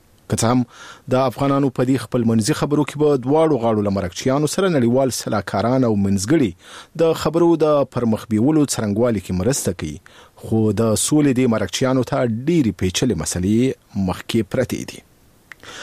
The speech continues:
څارونکي باور لري که چیرې د افغانانو د لومړنۍ خپلمنځي خبرې پر ستونزمنو مسلو د اختلافونو له کبله له پیچلتیاو سره مخ شوې، د خبرو راتلونکی اغیزمنولی شي. په پیچلو مسلو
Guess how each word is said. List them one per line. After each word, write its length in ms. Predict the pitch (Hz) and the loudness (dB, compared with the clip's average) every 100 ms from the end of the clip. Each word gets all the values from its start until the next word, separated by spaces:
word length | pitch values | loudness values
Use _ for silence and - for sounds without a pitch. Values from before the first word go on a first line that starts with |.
| - - - | -18 -8 0
څارونکي 400 | 165 185 202 180 165 | 0 2 -2 0 0
باور 240 | 165 165 | 2 2
لري 160 | 165 156 | 2 0
که 200 | - 151 | 0 -2
چیرې 400 | - 156 147 135 | 0 0 0 2
د 100 | 120 | 0
افغانانو 420 | - 104 113 120 117 | 0 -2 0 0 0
د 100 | 107 104 | 0 0
لومړنۍ 340 | 98 92 95 92 | 0 -2 -2 -4
خپلمنځي 480 | - 87 87 85 101 | -6 -4 -2 -2 -4
خبرې 340 | - 117 131 - | -4 0 -2 -2
پر 100 | 110 | -4
ستونزمنو 560 | - 117 101 104 151 147 | -2 0 0 2 2 2
مسلو 280 | 131 - 139 143 | 0 0 2 2
د 140 | 135 135 | 0 -2
اختلافونو 600 | - - 120 117 185 160 | -6 -4 -2 0 2 2
له 60 | 107 98 | 0 -2
کبله 260 | 101 92 90 | -2 -2 -4
له 100 | - | -4
پیچلتیاو 640 | 92 - 90 - 90 85 - | -4 -4 -4 -2 -4 -4 -6
سره 180 | 90 139 | 0 0
مخ 160 | - | -2
شوې، 720 | - - - - - - - 180 | -8 -10 -14 -20 -20 -12 -2 0
د 140 | 160 - | 0 -2
خبرو 280 | 127 165 160 139 | 0 2 2 0
راتلونکی 440 | 90 - 98 101 90 | -4 -4 -4 -4 -4
اغیزمنولی 640 | 113 - 139 143 120 - - | -2 -2 0 0 -2 -4 -8
شي. 100 | - _ _ _ _ - - - - 160 | -8 _ _ _ _ -20 -18 -18 -2 2
په 160 | 170 185 | 2 2
پیچلو 280 | 196 202 202 | -2 0 0
مسلو 260 | 180 180 | 0 2